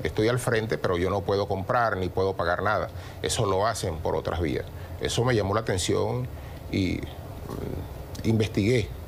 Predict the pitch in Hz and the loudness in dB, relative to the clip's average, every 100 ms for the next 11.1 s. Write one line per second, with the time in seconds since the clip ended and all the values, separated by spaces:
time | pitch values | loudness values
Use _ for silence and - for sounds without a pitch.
0 | - - 120 - 135 135 151 143 120 95 | -10 -2 -2 2 2 2 2 4 2 0
1 | - 123 123 101 101 101 123 120 117 117 | -2 2 2 2 0 0 0 0 2 2
2 | 107 110 110 110 - - 90 95 - - | 2 2 0 0 -2 0 2 2 0 -10
3 | - - 107 95 92 98 104 - 107 117 | -12 -2 2 2 2 0 -2 2 2 2
4 | 101 98 95 110 120 - 107 92 101 113 | 0 0 2 2 0 -2 -2 0 2 4
5 | 123 107 107 123 - - - 113 110 98 | 4 2 0 -4 -10 -8 -2 -2 0 0
6 | 104 123 131 127 123 73 78 113 120 131 | 2 2 2 0 -4 -6 -2 0 0 2
7 | 143 139 104 92 - 95 117 110 104 101 | 2 2 0 -2 -2 0 0 0 0 2
8 | 87 87 - - - - 69 80 87 95 | 2 2 0 -6 -8 -2 0 2 2 2
9 | 98 90 104 107 113 113 - - - - | 0 0 2 4 2 0 -4 -10 -12 -4
10 | - 101 117 120 110 110 107 107 92 87 | -2 2 2 2 2 0 0 0 2 2